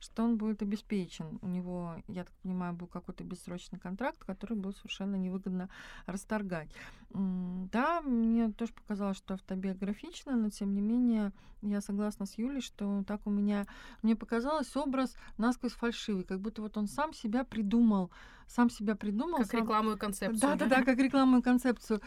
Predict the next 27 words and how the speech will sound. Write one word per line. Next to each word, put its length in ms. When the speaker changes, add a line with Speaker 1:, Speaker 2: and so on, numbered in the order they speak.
Speaker 1:
И 200
нам 460
себя 360
позиционирует, 1040
и, 320
э, 200
пытается 480
увидеть. 380
А, 220
да, 360
и 80
мы 160
видим 260
какие-то 340
слабые 440
места, 400
а 80
он 240
их 100
не 140
видит. 420
Он 140
считает, 400
что, 220
в 60
общем, 320
он 140